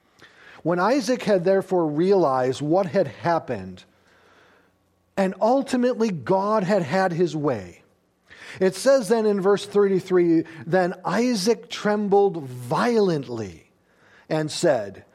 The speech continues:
'Who is it then that hunted game and brought it to me?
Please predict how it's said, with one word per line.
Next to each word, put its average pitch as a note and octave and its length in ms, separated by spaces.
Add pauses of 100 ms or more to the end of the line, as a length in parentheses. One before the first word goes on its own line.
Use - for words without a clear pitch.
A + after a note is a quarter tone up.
(300)
'Who A#3+ 220
is G#3+ 200
it E3+ 160
then D3+ 420
that D3+ 360
hunted F3 500
game C3 480 (200)
and D3 200
brought E3 300
it D3 180
to E3 180
me? A2 320